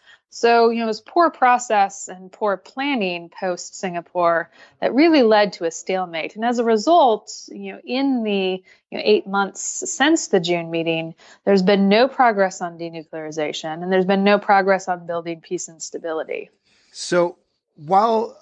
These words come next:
Speaker 2: there has been no progress, the status quo, at least, you know, for me, and I, I'm happy to have you push back, seems like sort of acceptable right now, right? Like, you have the Trump administration and Donald Trump particularly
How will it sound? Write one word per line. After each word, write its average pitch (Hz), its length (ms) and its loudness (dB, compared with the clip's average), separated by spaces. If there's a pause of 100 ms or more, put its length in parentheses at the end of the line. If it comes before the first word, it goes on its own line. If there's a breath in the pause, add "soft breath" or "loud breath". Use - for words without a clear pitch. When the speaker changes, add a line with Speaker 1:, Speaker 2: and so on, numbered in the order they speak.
(180)
Speaker 2:
there 143 160 -2
has 147 260 2
been 131 220 -2
no 123 260 2 (220)
progress, 123 800 -2 (520)
the 175 120 -6
status - 540 -2
quo, 143 500 2
at 113 340 -4
least, 151 460 -2
you 151 160 -2
know, 107 240 0 (220)
for 127 240 -4
me, 135 440 0
and 117 320 -2
I, 107 200 0
I'm 107 160 -4
happy 117 340 -6
to 113 100 -10
have 107 140 -4
you 107 80 -4
push 110 220 -10
back, 117 340 0 (240 loud breath)
seems 254 480 0
like 160 320 -2
sort 233 260 -6
of 214 140 -8 (200)
acceptable - 800 -6 (120)
right 101 240 -2
now, 82 240 -6
right? 104 320 0
Like, 131 220 -2
you 135 120 0
have 120 500 2 (320 loud breath)
the 123 120 -2
Trump 143 400 -2
administration 98 1080 -2
and 95 120 -8
Donald 110 320 -2
Trump 104 220 -8
particularly 156 720 0